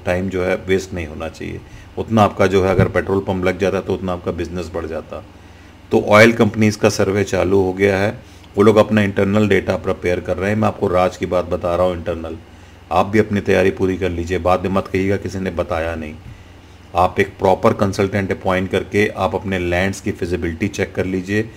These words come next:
अगर अर्बन एरिया में है तो अर्बन एरिया के नॉर्म्स पूरे करें, अर्बन एरिया और नेशनल हाईवे पे तो नेशनल हाईवे के भी नॉर्म्स पूरे करें, डेवलपमेंट अथॉरिटी के भी नॉर्म्स पूरे करें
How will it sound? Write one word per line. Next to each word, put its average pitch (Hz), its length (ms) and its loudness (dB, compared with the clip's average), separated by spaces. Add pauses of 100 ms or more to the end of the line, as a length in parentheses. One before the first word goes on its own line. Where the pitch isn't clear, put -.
(300)
अगर 90 160 2
अर्बन 90 420 2
एरिया 101 300 4
में 104 140 2
है 110 140 2
तो 110 80 -2
अर्बन 90 300 0
एरिया 98 260 2
के 101 120 -4
नॉर्म्स 95 320 -2
पूरे 98 300 2
करें, 104 340 0 (420)
अर्बन 101 320 4
एरिया 104 220 8
और 98 100 6
नेशनल 98 380 0
हाईवे 101 280 6
पे 107 160 2
तो 104 100 -2
नेशनल 95 340 -2
हाईवे 101 260 6
के 117 100 -4
भी 104 100 2
नॉर्म्स 90 320 -2
पूरे 87 280 -4
करें, 82 240 -8 (520)
डेवलपमेंट 107 280 2
अथॉरिटी 110 300 6
के 120 120 4
भी 110 100 4
नॉर्म्स 98 300 2
पूरे 92 300 -2
करें 80 320 -4